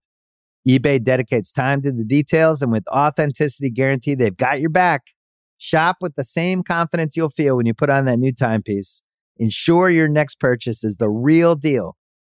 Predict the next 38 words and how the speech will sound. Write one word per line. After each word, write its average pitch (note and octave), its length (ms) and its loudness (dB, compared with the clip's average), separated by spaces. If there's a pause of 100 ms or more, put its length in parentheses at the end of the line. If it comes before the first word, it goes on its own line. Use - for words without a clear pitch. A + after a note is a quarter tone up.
(240)
Visit G2 460 -2
ebay A2+ 320 2
dot A2+ 200 0
com - 300 -10 (200)
for F2+ 120 -6
terms. - 520 -16 (560)
We're D#3 120 4
also F3+ 240 0
brought F3+ 180 0
to F#3+ 60 -8
you F3+ 40 -4
by E3+ 140 2
FanDuel F3+ 500 -2
Sportsbook, F#3 760 -2
as D3 260 -2
well D3+ 140 -2
as C#3+ 160 -4
the D#3 180 -6
Ringer D#3+ 540 -6 (120)
Podcast D#3+ 560 -2
Network. D#3 380 -2
Hope D3 180 -4
you're C#3 60 -10
checking D3+ 320 -4
out C#3 180 -2
Plain D3+ 240 -4
English C#3+ 340 -4
with B2+ 120 -4
Derek C3 280 0
Thompson. C#3 460 -6
We B2+ 80 -10
just C3 220 -12
launched C3+ 240 -10
that C3 180 -8
podcast C3 480 -6
two F3+ 460 -4
weeks D#3 340 -2
ago. D3 400 0